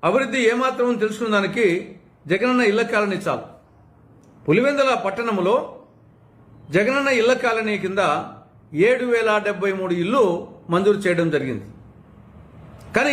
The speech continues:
ఇప్పటి వరకు పూర్తి అయిందని కేవలము ఐదు. మంజూరు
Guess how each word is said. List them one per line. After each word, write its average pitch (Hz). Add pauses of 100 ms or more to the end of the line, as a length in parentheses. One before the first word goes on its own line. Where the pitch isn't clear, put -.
ఇప్పటి 302
వరకు 285 (120)
పూర్తి 269
అయిందని 240 (600)
కేవలము 220 (120)
ఐదు. 160 (1200)
మంజూరు 262